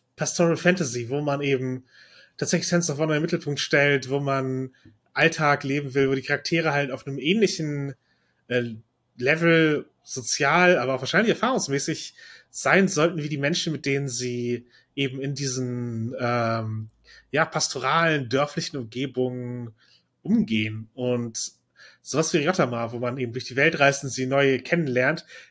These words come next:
das ist ein Spiel, wo ich nicht sagen würde, ich steige hochstufig ein und, äh,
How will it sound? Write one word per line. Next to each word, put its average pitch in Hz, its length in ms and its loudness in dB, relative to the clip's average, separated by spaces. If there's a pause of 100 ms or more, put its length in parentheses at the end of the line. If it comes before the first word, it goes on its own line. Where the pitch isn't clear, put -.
das - 400 -6
ist - 160 -4
ein 196 60 0
Spiel, 190 380 8
wo 165 80 4
ich 170 120 2
nicht 165 160 2
sagen 151 300 4
würde, 143 320 4
ich - 140 -8
steige 165 260 4
hochstufig 175 480 -2
ein 165 420 2
und, 143 340 -4
äh, 131 120 -4